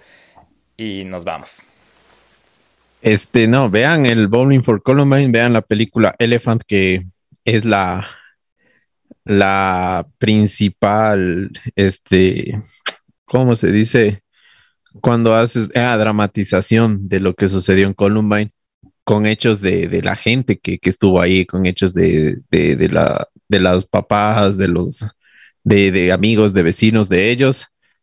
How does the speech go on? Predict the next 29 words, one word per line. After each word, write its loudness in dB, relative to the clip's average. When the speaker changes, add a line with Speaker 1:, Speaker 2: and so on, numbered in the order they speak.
Speaker 2:
Es -4
súper 2
denso, -2
¿no? -4
Porque -2
hay 2
una 0
parte -4
que -10
es 2
un 4
poco 0
incómoda, 0
eh, 2
en 0
la 2
que -2
es -2
justamente 0
cuando, -2
cuando 2
el 0
chico -2
este 0
le, -2
le -2
preguntan, -4
¿no? -4
Que, -6